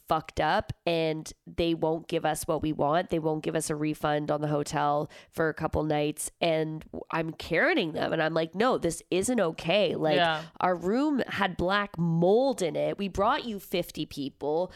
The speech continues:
Speaker 2: Yeah.
Speaker 1: W-, and they were just like, "Sorry." And I just feel like customer <laughs> service this, these days, this is way going off topic.
Speaker 2: <laughs>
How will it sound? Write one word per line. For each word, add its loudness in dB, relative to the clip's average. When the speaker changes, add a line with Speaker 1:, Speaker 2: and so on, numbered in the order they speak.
Speaker 2:
Yeah. -4
Speaker 1:
W-, -2
and 2
they 2
were -2
just -2
like, -4
"Sorry." 0
And 0
I 2
just -6
feel 0
like -4
customer -4
<laughs> -6
service -2
this, -6
these 0
days, -4
this -6
is -4
way -2
going -4
off -2
topic. -2
Speaker 2:
<laughs> -2